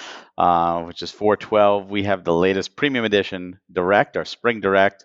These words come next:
Uh, we're gonna have a lot of announcements, a lot of fun stuff that we're gonna be able to talk about that I would love to tell you right now, but I just can't.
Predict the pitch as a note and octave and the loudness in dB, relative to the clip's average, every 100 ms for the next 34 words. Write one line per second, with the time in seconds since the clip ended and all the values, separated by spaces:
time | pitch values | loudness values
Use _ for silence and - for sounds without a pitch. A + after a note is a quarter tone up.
0 | - - _ - F#2 F2+ F2 F2+ F2+ F#2 | -20 -20 _ -4 0 0 0 -4 -4 -2
1 | F2 E2+ F2 F2+ F2 F2 E2+ - F2 E2+ | 0 2 2 2 0 -2 -2 -4 -14 -2
2 | E2+ E2 - - G2+ G2+ - - F#2 F#2 | 0 0 -4 -2 -2 -2 -10 0 0 0
3 | - D2+ F2+ F#2+ F2+ F2 F2 - F#2 F#2 | -4 -8 -6 -6 -2 -4 -4 -2 -2 0
4 | F2+ F2+ - - - - F#2 G2 C3 D#3 | 2 2 0 -10 -20 -4 2 4 4 2
5 | C#3+ E3 D#3 D3 C#3 D3 A#2+ C#3 B2+ F#2+ | -2 2 2 4 2 0 2 0 0 -2
6 | G2 B2 C#3+ B2+ - C#3 A#2+ A2 | 0 2 2 2 -4 -2 -2 -2